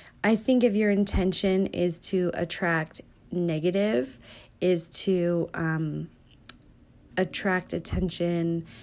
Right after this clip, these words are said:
from people who aren't a great influence, then I think that is not good. And, um, I think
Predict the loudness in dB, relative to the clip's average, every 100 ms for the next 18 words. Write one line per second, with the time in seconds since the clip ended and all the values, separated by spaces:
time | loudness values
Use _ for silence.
0 | -20 -18 -6 0 2 2 0 -2 -4 -2
1 | 2 2 2 0 -4 -2 -2 -2 -2 -2
2 | -2 -2 -4 -2 0 0 0 -2 -8 -18
3 | -20 -4 2 2 2 0 0 -2 0 0
4 | 0 0 2 2 -2 -6 -8 -4 -4 -2
5 | -2 -2 -6 -18 -20 -20 -20 -14 -2 2
6 | 4 4 2 0 0 2 4 2 2 -2
7 | -6 -10 -2 -2 0 2 4 4 0